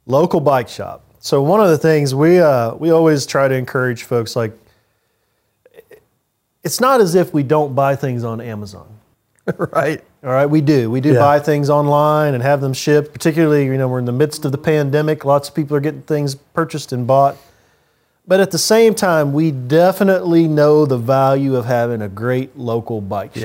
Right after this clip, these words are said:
Speaker 1: shop.
Speaker 2: Yeah.
Speaker 1: And we are fortunate to have several great local bike shops here, actually,
Speaker 2: Mm-hmm.
Speaker 1: in
Speaker 2: Yeah.
Speaker 1: Columbia, Missouri.
Speaker 2: Yep,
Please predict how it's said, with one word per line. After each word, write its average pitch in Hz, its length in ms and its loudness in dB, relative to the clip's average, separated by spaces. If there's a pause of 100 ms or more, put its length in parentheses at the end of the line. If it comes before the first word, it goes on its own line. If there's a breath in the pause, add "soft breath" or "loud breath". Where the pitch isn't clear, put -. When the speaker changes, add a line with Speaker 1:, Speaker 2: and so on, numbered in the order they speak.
(120)
Speaker 1:
shop. - 140 -18 (280)
Speaker 2:
Yeah. 123 140 -12 (460)
Speaker 1:
And 120 640 -4
we 147 320 2
are 160 100 4
fortunate 147 520 0
to 131 80 -4
have 117 400 -4 (200 soft breath)
several 202 500 2
great 123 380 -4
local 117 240 -4
bike 104 240 -6
shops 107 300 -10
here, 117 180 -4
actually, 127 400 -4
Speaker 2:
Mm-hmm. 135 260 0
Speaker 1:
in 127 60 -6
Speaker 2:
Yeah. 123 40 -4
Speaker 1:
Columbia, 120 460 -2
Missouri. 107 440 -6
Speaker 2:
Yep, 135 100 -6